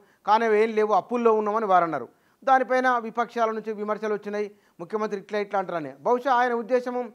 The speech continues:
ఆర్థికంగా, ఆ, సంపన్నమైన రాష్ట్రం అని కేసీఆర్ అప్పట్లో అన్నారు కాబట్టి, నిజంగానే సంపన్నమైన రాష్ట్రంలో మిగులు బడ్జెట్ ఎన్ని వేల కోట్లు ఉంటుందో అని అనుకున్నామని, కానీ అప్పులు ఏడు, ఆరు, ఏడు లక్షల కోట్ల అప్పులే అని చెప్పి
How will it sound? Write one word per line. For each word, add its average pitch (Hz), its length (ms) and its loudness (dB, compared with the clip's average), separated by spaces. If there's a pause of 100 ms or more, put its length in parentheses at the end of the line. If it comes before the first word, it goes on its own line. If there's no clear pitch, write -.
(340)
ఆర్థికంగా, 254 880 6 (400)
ఆ, 208 340 2 (720)
సంపన్నమైన 247 500 0
రాష్ట్రం 220 380 0
అని 220 80 -2
కేసీఆర్ 214 460 0
అప్పట్లో 208 320 -2
అన్నారు 208 220 0
కాబట్టి, 196 540 0 (380)
నిజంగానే 269 380 0
సంపన్నమైన 247 560 -2
రాష్ట్రంలో 233 640 0 (300)
మిగులు 233 260 -2
బడ్జెట్ 240 520 0 (480)
ఎన్ని 220 200 0
వేల 254 200 6
కోట్లు 240 360 -2
ఉంటుందో 226 240 -4
అని 220 100 0
అనుకున్నామని, 208 640 -2 (340)
కానీ 269 220 4
అప్పులు 247 640 -2
ఏడు, 226 180 4
ఆరు, 220 200 6
ఏడు 220 140 2
లక్షల 214 280 -2
కోట్ల 220 300 -4
అప్పులే 233 280 -2
అని 220 100 -6
చెప్పి 202 500 -8